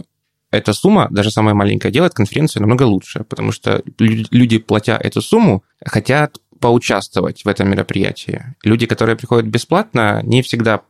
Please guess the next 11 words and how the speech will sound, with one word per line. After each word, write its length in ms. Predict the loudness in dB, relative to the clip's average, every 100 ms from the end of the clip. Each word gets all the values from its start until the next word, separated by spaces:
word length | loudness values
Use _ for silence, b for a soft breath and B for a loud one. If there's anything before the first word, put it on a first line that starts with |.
| _
понимают, 760 | -2 2 2 2 0 -2 -6 -16 -16 _
надо 260 | -2 0 0
ли 120 | 0
им 100 | -2
это 180 | -4 -4
или 240 | 0 2 2
не 80 |
надо. 280 | 2 -2 -8 -14 b b b -4
Вот, 220 | -4 -2
поэтому 340 | -2 0 0
это 160 | 0